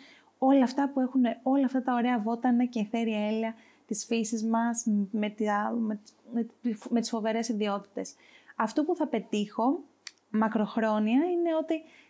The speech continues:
θα οριμάσω πολύ πιο ομαλά, ωραία,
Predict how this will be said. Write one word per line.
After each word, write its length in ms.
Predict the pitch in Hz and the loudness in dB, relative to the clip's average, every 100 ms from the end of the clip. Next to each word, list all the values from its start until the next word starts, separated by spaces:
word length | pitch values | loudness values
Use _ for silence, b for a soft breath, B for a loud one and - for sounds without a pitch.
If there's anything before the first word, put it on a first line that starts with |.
| B _ _ _ | B _ _ _
θα 260 | - - 254 247 240 247 - | -6 2 4 4 2 -2 -2
οριμάσω 1040 | 254 247 226 220 214 214 - 254 285 427 - | 2 4 4 4 2 -2 -2 0 2 0 -2
πολύ 280 | 302 277 311 | 0 2 0
πιο 240 | 311 320 | -2 0
ομαλά, 800 | 285 240 208 190 180 180 233 302 b b b b | 2 4 2 0 -2 0 0 -2 b b b b
ωραία, 760 | - 214 196 190 190 226 302 | -2 0 2 2 2 2 0